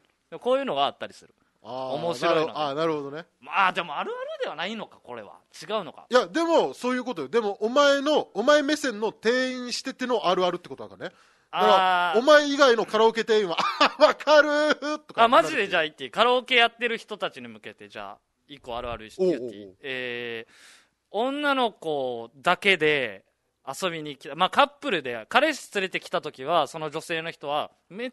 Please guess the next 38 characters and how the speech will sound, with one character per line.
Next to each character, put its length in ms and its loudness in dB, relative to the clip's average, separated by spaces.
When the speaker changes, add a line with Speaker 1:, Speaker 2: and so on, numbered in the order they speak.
Speaker 1:
ち 80 -2
ゃ 40 0
優 120 0
し 260 -8
い 40 -4
笑 160 -2
顔 200 -2
で、 200 -10
「は 220 0
い」 120 -6
と 100 -14
か 100 -4
言 140 -6
う 40 -14
け 120 -10
ど、 240 -4
女 280 2
の 80 -2
子 100 -4
友 260 0
達 240 0
で 100 -6
来 80 -20
た 120 -2
時 220 -14
は、 140 -4
め 320 2
ち 140 0
ゃ 60 0
く 180 2
ち 200 4
ゃ 160 6
タ 140 -2
メ 140 -4
口 220 -12
使 240 -12
う 40 -10
っ 20 -20